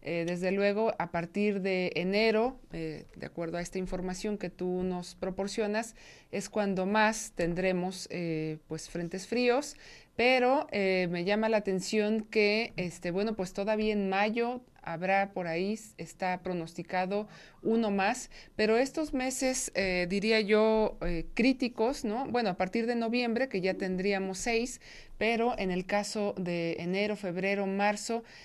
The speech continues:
abril incluso, ¿no? Este, está, eh, pronosticado seis frentes fríos. Es esta temporada donde podemos ver también estas afectaciones de las heladas que, que dañan precisamente,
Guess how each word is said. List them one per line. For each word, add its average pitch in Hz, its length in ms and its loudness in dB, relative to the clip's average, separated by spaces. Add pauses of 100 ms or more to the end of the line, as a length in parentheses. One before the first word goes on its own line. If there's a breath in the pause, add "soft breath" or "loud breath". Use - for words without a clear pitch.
(140 loud breath)
abril 254 580 4
incluso, 220 580 2
¿no? 247 240 0
Este, 185 640 -2
está, 190 560 -2
eh, 165 420 -4
pronosticado 180 640 -6
seis 190 360 -4
frentes 190 340 -6
fríos. 208 360 0 (360 loud breath)
Es 269 260 4
esta 277 400 0
temporada 214 800 4
donde 190 560 2
podemos 208 600 0
ver 214 280 4
también 196 640 0
estas 202 320 -6
afectaciones 202 960 -2 (320 loud breath)
de 180 200 0
las 175 240 0
heladas 190 580 2
que, 165 380 0
que 175 100 0
dañan 196 400 2
precisamente, 185 880 -2